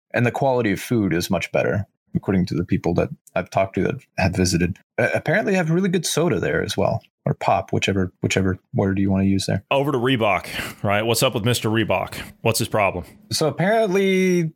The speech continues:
Speaker 1: somebody made some kind of racist remark. That's not the case at all. Are, are you, are you talking about the CrossFit? They're, they're
Speaker 2: Yeah.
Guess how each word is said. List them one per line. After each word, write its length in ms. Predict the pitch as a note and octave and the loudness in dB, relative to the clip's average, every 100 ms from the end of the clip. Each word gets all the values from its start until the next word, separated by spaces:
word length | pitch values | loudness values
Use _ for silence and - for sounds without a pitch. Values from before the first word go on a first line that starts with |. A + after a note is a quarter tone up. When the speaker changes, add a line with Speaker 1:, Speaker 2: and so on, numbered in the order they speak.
| - | -6
Speaker 1:
somebody 960 | - - - - G3 G3+ G3 G#3 F#3+ | -2 -2 -2 0 0 2 2 2 2
made 400 | F3 F#3 F#3 D#3+ | 2 2 2 0
some 300 | - F#3 F3+ | 0 0 0
kind 280 | - F#3 F3 | 2 2 2
of 560 | D#3+ B2+ G2+ - - - - | 2 0 -2 -6 -10 -10 -6
racist 560 | A2 C#3+ E3 F3 - - | 0 2 2 0 -2 0
remark. 560 | C#3 C3+ C#3 D#3 E3 - - | 0 2 2 2 0 -2 -2
That's 320 | G2 - - _ | 0 0 -4 _
not 320 | G2 D2 - - | 0 0 -4 -4
the 100 | - | 0
case 260 | C#2 - | 0 0
at 80 | - | -2
all. 260 | C2+ A1 - _ - | 0 -2 -8 _ -2
Are, 180 | G#2+ E2+ | 0 2
are 80 | |
you, 180 | A2+ G2+ - | 2 0 0
are 100 | A2+ | 0
you 100 | A2 | 2
talking 240 | B2 A2+ G#2+ | 2 2 2
about 200 | G#2+ - | 0 2
the 180 | G2 | 0
CrossFit? 560 | F#2 - G#2+ - G2 D#2+ | 0 0 0 0 -2 0
They're, 220 | F#2+ F2+ F#2 | 0 0 0
they're 180 | F#2 F#2 | 0 0
Speaker 2:
Yeah. 600 | E3+ B2+ D3 D3+ A2 | -2 -2 0 2 2